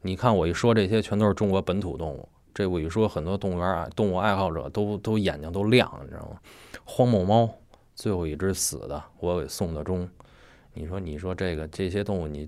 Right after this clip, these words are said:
到现在你想找你都找不到，特别特别稀少。其实到那种情况你就知道，因为它们已经很老了，牙齿都甚至都没了，然后都是这个心肺功能、脏器衰竭死的。其实那时候就觉得，哎呀，挺可惜的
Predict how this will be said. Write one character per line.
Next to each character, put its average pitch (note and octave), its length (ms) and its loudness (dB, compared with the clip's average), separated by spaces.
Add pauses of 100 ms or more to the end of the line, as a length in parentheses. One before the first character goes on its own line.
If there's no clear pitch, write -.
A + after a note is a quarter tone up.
(140)
到 G2+ 160 -2
现 G2+ 160 -4
在 G2 100 -2
你 F2 220 -4
想 C#2 300 -10 (360)
找 D2+ 240 -4
你 E2 140 -8
都 D2+ 140 -6
找 - 180 -8
不 - 80 -14
到， - 260 -14
特 - 180 -6
别 D2+ 140 -6
特 - 140 -12
别 B1 140 -10
稀 - 240 -6
少。 - 260 -12 (680)
其 - 160 2
实 D3+ 100 6
到 D3+ 160 8
那 E3 140 8
种 G2+ 120 6
情 F#2+ 120 0
况 G#2+ 140 4
你 E2 120 0
就 D#2+ 100 0
知 D3 160 -2
道， G#2 160 4
因 A2+ 120 2
为 B2+ 80 2
它 B2+ 200 2
们 A2+ 80 2
已 D2 60 -2
经 D#2 100 -4
很 F#2+ 200 -2
老 - 220 -4
了， D2 200 -8
牙 F#2+ 240 -2
齿 - 140 -6
都 D#2+ 200 -4
甚 E2 160 -6
至 D2+ 60 -6
都 D#2+ 140 -4
没 D2+ 260 -6
了， D#2 160 -6 (220)
然 D#2+ 180 -8
后 F#2+ 100 -4
都 G2+ 160 -4
是 G2+ 200 0
这 F2 180 0
个 D#2 240 -6
心 A2 240 -4
肺 F#2 140 -4
功 G2 180 -2
能、 F#2+ 160 -2
脏 F#2+ 220 -2
器 F2 80 -12
衰 G2 200 -2
竭 F2 240 -2
死 - 220 -8
的。 G#1 180 -12 (440)
其 - 60 -12
实 C#3+ 100 2
那 E3 180 6
时 G#2+ 60 4
候 A#2+ 80 6
就 A#2 120 4
觉 E2+ 200 0
得， F2 80 0
哎 G2 140 0
呀， E2 220 0
挺 G2+ 160 -6
可 G#2 160 -2
惜 F#2 280 -4
的 D2+ 120 -4